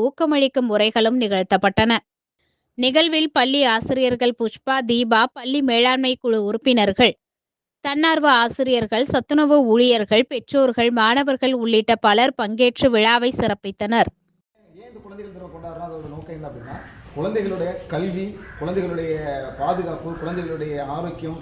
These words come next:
Speaker 2: குழந்தைகளுடைய நலன் தான் முக்கியமான ஒரு, அஹ், கொள்கையை வச்சு இந்த குழந்தைகள் தினம் கொ-, கொண்டாடி கொண்டிருக்கிறோம். அஹ்,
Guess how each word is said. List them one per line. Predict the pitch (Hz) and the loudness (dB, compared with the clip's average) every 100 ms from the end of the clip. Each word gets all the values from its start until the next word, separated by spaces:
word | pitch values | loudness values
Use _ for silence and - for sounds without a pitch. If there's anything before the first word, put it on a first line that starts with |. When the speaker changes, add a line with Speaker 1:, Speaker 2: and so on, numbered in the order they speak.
| - | -10
Speaker 2:
குழந்தைகளுடைய | 165 170 160 135 | -8 -8 -8 -8
நலன் | 139 160 160 | -8 -8 -6
தான் | 190 156 | -6 -8
முக்கியமான | 139 - 185 175 - 196 | -12 -8 -6 -4 -4 -6
ஒரு, | 160 139 135 - - - 143 | -8 -10 -12 -14 -20 -12 -8
அஹ், | 135 131 | -6 -6
கொள்கையை | 165 175 165 | -6 -4 -4
வச்சு | 139 175 | -6 -8
இந்த | 151 | -10
குழந்தைகள் | 147 151 139 127 | -10 -8 -10 -12
தினம் | 127 127 | -14 -12
கொ-, | 127 131 | -12 -10
கொண்டாடி | 139 131 | -10 -10
கொண்டிருக்கிறோம். | 123 117 107 123 - - - - - 139 143 156 | -12 -14 -14 -14 -12 -14 -12 -10 -8 -8 -6 -6
அஹ், | 151 143 135 127 | -4 -4 -4 -6